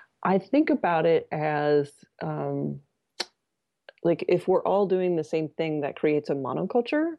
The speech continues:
and there's dangers to a monoculture. If instead we think about it like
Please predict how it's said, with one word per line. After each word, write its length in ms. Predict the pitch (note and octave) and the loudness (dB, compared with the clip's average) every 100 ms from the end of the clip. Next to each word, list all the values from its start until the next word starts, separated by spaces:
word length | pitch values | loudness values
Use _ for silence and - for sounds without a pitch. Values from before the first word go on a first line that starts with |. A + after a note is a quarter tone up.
| _ _ _ _ _ - | _ _ _ _ _ -4
and 300 | F3+ E3+ E3 | 0 2 4
there's 320 | D#3 D#3 D#3 | 4 4 0
dangers 640 | D3 D#3 D#3+ D3+ C3 - | -2 0 0 0 -2 -2
to 140 | - | -2
a 60 | B2+ | -2
monoculture. 760 | B2 - - - - - D#3 - _ _ _ _ _ _ - | -2 -6 -6 -6 -8 -10 -12 -14 _ _ _ _ _ _ -4
If 240 | E3+ D#3 | -4 0
instead 500 | D#3+ D#3 - E3 E3 | -2 -2 -2 -2 0
we 140 | F#3 F#3 | 0 -2
think 240 | - D3+ | -2 -2
about 320 | D3 D3 C#3 | -2 -2 -2
it 180 | C#3+ - | -2 -4
like 440 | C#3+ C#3+ C#3+ C#3 | -2 0 0 -2